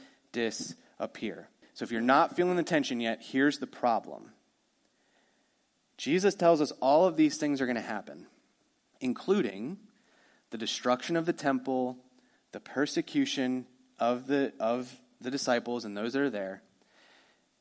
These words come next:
And he lays out all these other things, problems in the sun and moon and, and these wars and insurrections and all this stuff. And then he seems to say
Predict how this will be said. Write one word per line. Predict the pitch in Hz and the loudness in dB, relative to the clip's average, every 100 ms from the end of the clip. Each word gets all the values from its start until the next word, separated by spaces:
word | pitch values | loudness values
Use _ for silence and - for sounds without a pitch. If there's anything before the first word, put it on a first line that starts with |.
| - | -10
And | 117 | 0
he | |
lays | 127 294 151 | 6 8 8
out | 135 | 10
all | 147 180 | 10 10
these | 196 180 160 | 8 6 8
other | 151 | 6
things, | 127 127 92 - - - _ | 4 -4 -6 -10 -16 -16 _
problems | - 151 160 131 107 | 4 8 8 6 -6
in | 117 | -6
the | |
sun | 110 156 156 | -2 0 2
and | 135 | 4
moon | 143 147 127 | 4 4 2
and, | 117 113 | 0 -4
and | 113 117 120 | -6 -6 -4
these | 110 | -2
wars | 139 165 143 113 113 | 4 6 6 4 -2
and | 110 | -8
insurrections | 110 131 147 156 - - 107 104 | -8 2 6 6 2 -8 -8 -8
and | 101 | -6
all | 110 139 156 | 2 2 4
this | 147 | 0
stuff. | - 113 90 - - - - - | -2 -4 -4 -10 -20 -20 -20 -8
And | 123 127 | -4 2
then | 151 208 | 4 6
he | 226 165 | 4 2
seems | - 175 190 214 - | 2 2 4 2 0
to | 185 | -2
say | 160 - 156 113 110 147 | -2 4 4 6 2 -2